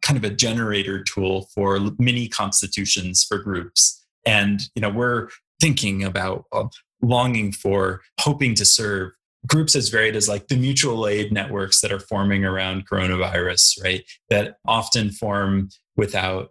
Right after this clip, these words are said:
kind of explicit governance agreements, just out of community and passion, but a-, actually now have to work on the long haul and,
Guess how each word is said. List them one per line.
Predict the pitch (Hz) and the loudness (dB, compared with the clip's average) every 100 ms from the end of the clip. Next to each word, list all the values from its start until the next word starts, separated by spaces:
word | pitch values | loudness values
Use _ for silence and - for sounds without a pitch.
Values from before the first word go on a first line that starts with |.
| - | -8
kind | - | -2
of | 95 | -2
explicit | 101 - 104 95 - 101 | 2 0 2 0 0 -2
governance | 95 95 92 - | -4 -2 2 0
agreements, | 92 92 92 92 90 98 - | 0 -6 -6 -6 0 2 2
just | 101 - | 0 -2
out | 101 95 92 | -2 -2 -2
of | 90 _ - | -8 _ 0
community | 104 98 92 92 92 | 2 4 2 0 0
and | 90 90 92 _ - | 0 -2 -6 _ -2
passion, | 120 113 - 95 92 - - | 2 2 2 0 -4 -8 -2
but | 107 110 | -2 0
a-, | - 101 - | -4 -6 -4
actually | 104 101 - 101 | -4 0 0 0
now | 101 95 | -4 -4
have | 95 95 | -4 -4
to | - | -4
work | 95 92 - | -4 -4 -2
on | 92 | 0
the | 95 | 2
long | 92 95 95 | 0 -2 0
haul | 120 98 92 98 | 0 -2 -4 -4
and, | 95 95 | -2 -4